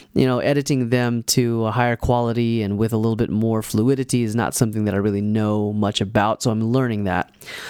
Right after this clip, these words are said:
Uh, and I'm also looking to rebrand Setting Stages, and designing and marketing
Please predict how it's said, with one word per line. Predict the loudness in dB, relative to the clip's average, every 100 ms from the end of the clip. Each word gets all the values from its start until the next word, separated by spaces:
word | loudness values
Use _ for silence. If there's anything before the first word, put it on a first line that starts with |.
| -14 -6 0
Uh, | 2 2
and | 0
I'm | 2
also | 0 0
looking | 0 0 0 -2
to | 0 0 0
rebrand | 2 0 0 0 0 2 0 0 -2 -4
Setting | 0 2 0
Stages, | 0 0 0 0 -2 -4
and | -2 0 0 -2 -4 _ -2
designing | 0 2 0 2 0 0 -2
and | -2 0
marketing | 0 0 0 0 -2